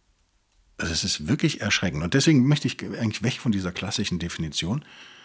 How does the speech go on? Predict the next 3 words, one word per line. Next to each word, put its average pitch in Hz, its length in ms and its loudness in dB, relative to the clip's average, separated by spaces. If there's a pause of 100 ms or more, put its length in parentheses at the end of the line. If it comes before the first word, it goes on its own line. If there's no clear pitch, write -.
(380)
die, 85 180 -4
äh, 82 560 -8 (1700)
sondern 117 580 2